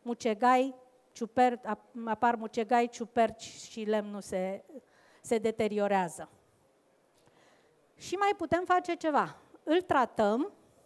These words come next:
sau îl protejăm. Îl tratăm ca să fie rezistent la apă și atacul insectelor și a ciupercilor, sau îl protejăm să-l ținem departe de apă, să nu ajungă apa la el.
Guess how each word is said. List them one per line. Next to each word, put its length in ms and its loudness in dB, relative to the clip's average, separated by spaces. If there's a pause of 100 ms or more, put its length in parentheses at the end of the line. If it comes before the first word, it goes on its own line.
(1200)
sau 340 0 (120)
îl 60 4
protejăm. 640 0
Îl 140 0
tratăm 640 0 (760)
ca 140 2
să 160 -2
fie 240 0
rezistent 760 -2
la 320 -4 (920)
apă 520 2 (200)
și 160 -6
atacul 420 -2
insectelor 760 -4
și 300 -12
a 160 -6
ciupercilor, 920 -4 (460)
sau 240 0 (120)
îl 80 4
protejăm 840 2 (220)
să-l 320 2
ținem 480 -2
departe 460 0
de 100 -4
apă, 320 -4
să 180 -2
nu 220 0
ajungă 400 -2
apa 300 0
la 160 0
el. 160 -4